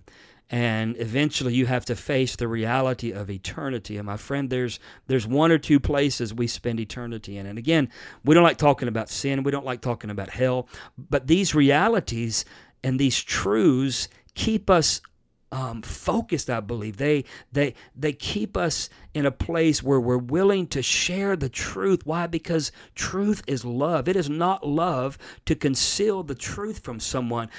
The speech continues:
When I look at Proverbs seven, I, I see this picture of a young man. The Bible calls him,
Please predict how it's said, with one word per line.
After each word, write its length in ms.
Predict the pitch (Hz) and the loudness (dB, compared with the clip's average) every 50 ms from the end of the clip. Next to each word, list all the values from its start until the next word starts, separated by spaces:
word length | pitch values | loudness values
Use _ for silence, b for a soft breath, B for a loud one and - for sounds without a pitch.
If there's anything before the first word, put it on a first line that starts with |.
| B B | B B
When 120 | 131 135 | -2 0
I 60 | 139 | 4
look 240 | 139 151 185 196 - | 4 4 4 4 2
at 160 | 180 - - | 0 0 0
Proverbs 500 | - - 170 165 170 156 139 143 123 113 | -2 0 4 4 4 4 2 -2 -4 -4
seven, 540 | - - - 202 175 156 127 120 110 104 104 - | -4 -4 -4 -2 -4 -4 -4 -6 -10 -12 -12 -10
I, 280 | 123 131 127 127 120 120 B B B B B | -6 -4 -4 -4 -6 -8 B B B B B
I 140 | 139 143 135 | -4 -2 -2
see 340 | - - - - 196 202 | 0 -2 -2 -2 -4 -4
this 380 | 190 156 170 160 139 - - - b b b b b - | -4 -2 -2 -2 -2 -2 -4 -6 b b b b b -4
picture 380 | - 196 180 185 - - 147 - | -2 -2 -2 -2 0 -2 -2 0
of 180 | - 131 120 | -2 -2 -2
a 60 | 135 | -2
young 300 | 123 123 135 143 143 135 | 0 0 2 2 2 0
man. 340 | 131 135 135 131 120 110 107 | 0 0 0 -2 -2 -4 -6
The 80 | 104 104 | -8 -4
Bible 300 | 110 139 143 147 147 135 | -2 -2 -2 0 -2 -6
calls 380 | - - 147 139 139 127 - | -6 -4 -4 -2 -2 -4 -4
him, 300 | - 127 120 113 110 104 | -6 -8 -8 -8 -10 -12